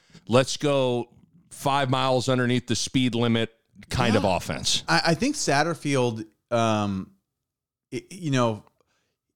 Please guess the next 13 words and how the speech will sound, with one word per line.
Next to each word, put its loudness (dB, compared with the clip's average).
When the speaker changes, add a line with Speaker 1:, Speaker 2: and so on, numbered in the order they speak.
Speaker 2:
he, 0
he's, 0
this -2
is -2
his -2
first -2
year. 0
There's -2
a 0
new 4
team, 0
but 0
I, -4